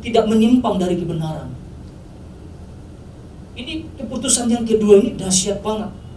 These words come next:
Ini juga yang harus kita ambil dalam kehidupan setiap kita, berkomitmen.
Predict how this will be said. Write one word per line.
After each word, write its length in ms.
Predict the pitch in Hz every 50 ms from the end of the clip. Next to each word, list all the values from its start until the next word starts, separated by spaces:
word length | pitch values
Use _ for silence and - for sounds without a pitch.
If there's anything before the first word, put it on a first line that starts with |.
| - - - - - - - - - - - 220
Ini 100 | 220 277 262
juga 240 | 294 285 294 285 285
yang 100 | 262 247
harus 220 | 247 285 - -
kita 200 | - 262 - 294
ambil 440 | 294 - - - - - 302 - 196
dalam 260 | 175 190 185 190 190 185
kehidupan 260 | 190 185 185 180 180 175
setiap 400 | 175 - - 170 190 185 180 -
kita, 240 | - 202 180 156 - -
berkomitmen. 920 | 285 302 302 - - - - - 320 311 - - - - - - -